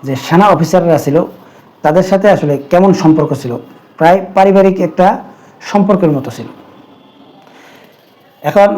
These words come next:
গাজী গোলাম মোস্তফা যেই কর্মকাণ্ডটা করেছিলেন মেজর ডালিমের স্ত্রীকে অপহরণ নিয়ে, এটা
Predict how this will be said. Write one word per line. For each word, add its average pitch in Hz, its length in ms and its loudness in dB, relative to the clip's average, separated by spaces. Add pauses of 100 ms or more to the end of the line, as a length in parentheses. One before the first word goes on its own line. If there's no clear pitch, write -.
(120)
গাজী 170 220 2
গোলাম 180 240 2
মোস্তফা 202 340 2 (280)
যেই 160 160 4 (100)
কর্মকাণ্ডটা 165 600 4
করেছিলেন 139 360 0 (220)
মেজর 143 260 0
ডালিমের 151 280 4 (120)
স্ত্রীকে 160 400 0
অপহরণ 160 380 2
নিয়ে, 143 120 -2 (760)
এটা 175 140 2